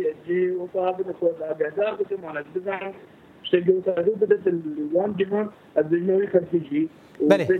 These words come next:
Speaker 1: کەسینە. لێ، ئە، یا گەرە، هەرە گەرەنگ ئەوە، ئەو کەسێ مرۆڤ بێ خۆ بتێ، وان پێزانین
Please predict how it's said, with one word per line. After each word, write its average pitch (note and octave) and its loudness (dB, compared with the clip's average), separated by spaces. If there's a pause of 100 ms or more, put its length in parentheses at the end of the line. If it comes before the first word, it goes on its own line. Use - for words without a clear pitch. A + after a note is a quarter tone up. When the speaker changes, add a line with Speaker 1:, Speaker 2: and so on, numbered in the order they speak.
Speaker 1:
کەسینە. C3 0 (120)
لێ، F#3 4 (420)
ئە، D#3 2 (480)
یا F#3+ 4 (100)
گەرە، G#3 2
هەرە A3+ 4
گەرەنگ G#3 2
ئەوە، G3+ 0 (120)
ئەو A3 4
کەسێ G3+ 2
مرۆڤ F#3 0
بێ F3+ 0
خۆ G#3 0
بتێ، G#3+ 0 (500)
وان F#3 2
پێزانین G3 0